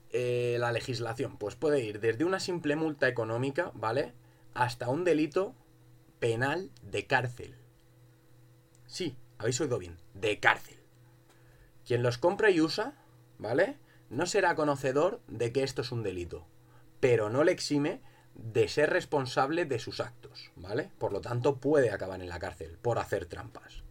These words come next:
El ba-, ahora, he escuchado a muchos youtubers en todos los vídeos decir, "Es que hay que bane-, se les puede banear por I P, se les puede banear por nombre, pero se crean otra cuenta". Vale, eh,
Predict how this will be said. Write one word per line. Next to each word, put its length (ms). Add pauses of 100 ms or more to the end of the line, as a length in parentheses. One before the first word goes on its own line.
(840)
El 120
ba-, 280
ahora, 320 (720)
he 80
escuchado 480
a 40
muchos 300
youtubers 480
en 120
todos 200
los 160
vídeos 320
decir, 400
"Es 160
que 120
hay 120
que 80
bane-, 560
se 140
les 120
puede 160
banear 300
por 160
I 80
P, 320
se 100
les 140
puede 160
banear 380
por 180
nombre, 280
pero 120
se 140
crean 180
otra 220
cuenta". 460 (840)
Vale, 340
eh, 480